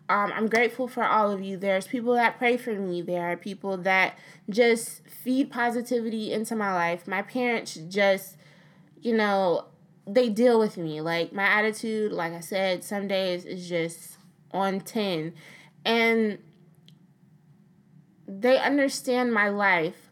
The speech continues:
so they, they deal with me,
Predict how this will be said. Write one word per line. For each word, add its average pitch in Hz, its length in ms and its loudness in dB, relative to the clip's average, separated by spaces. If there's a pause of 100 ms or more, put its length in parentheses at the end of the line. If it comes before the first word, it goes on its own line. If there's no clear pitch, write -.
so 208 720 0
they, 202 460 2 (440)
they 208 200 0
deal 226 280 4
with 208 180 -2
me, 175 320 -6